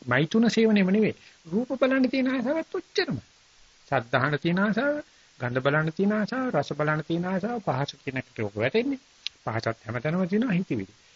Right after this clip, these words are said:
ඒකට මම හැරිලා ආයෙත් අමින්ද්‍ර මහත්තයාගේ ප්‍රශ්නයක් ඇහුවොත් දැන් ඔය පුතාට කියනවා මේ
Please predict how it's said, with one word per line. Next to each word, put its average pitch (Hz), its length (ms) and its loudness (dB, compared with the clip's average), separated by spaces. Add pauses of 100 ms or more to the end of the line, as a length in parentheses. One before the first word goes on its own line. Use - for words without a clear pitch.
(140)
ඒකට 208 280 2
මම 175 260 0 (800)
හැරිලා 175 360 0
ආයෙත් 214 360 2 (440)
අමින්ද්‍ර 170 280 0
මහත්තයාගේ 151 420 0
ප්‍රශ්නයක් 123 420 -2
ඇහුවොත් 120 320 -2
දැන් 180 180 -4
ඔය 180 120 -2
පුතාට 147 460 -4
කියනවා 139 400 -6
මේ 160 180 -2